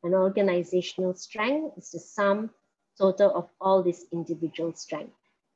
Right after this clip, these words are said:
And each employee makes decisions based upon their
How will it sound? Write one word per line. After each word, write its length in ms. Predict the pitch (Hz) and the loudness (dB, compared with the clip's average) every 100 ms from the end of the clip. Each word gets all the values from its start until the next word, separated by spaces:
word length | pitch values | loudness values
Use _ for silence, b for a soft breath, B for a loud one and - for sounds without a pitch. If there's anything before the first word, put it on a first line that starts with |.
| - | -8
And 160 | 175 196 | 0 0
each 260 | 226 - - | 0 -4 -2
employee 420 | 185 190 175 175 | -2 0 0 0
makes 280 | 170 170 - | 0 -4 -8
decisions 600 | 165 - 175 - 226 247 - | -8 -6 -8 -4 -6 -4 0
based 240 | 180 - | -2 -2
upon 340 | 175 - 175 147 | -10 -6 -6 0
their 280 | 185 226 | 2 2